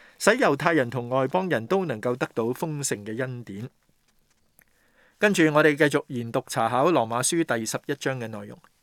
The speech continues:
有咩原因以色列要復興呢？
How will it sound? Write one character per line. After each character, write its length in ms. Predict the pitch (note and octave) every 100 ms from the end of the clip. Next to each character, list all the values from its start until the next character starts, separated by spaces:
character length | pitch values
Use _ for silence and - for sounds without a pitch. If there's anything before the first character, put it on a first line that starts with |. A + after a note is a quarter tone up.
| _ _ _ _ _ _ _ _ _ -
有 160 | F#3
咩 240 | C4+ C4 E3+
原 280 | B2+ A#2+ C#3
因 360 | A3 G#3+ G#3 - _ _ _
以 220 | C#3 C#3+ F3
色 160 | - -
列 320 | - D#3 C3+ - _ -
要 160 | C3
復 220 | C#3 - -
興 260 | E3 D#3+
呢？ 200 | D#3 E3+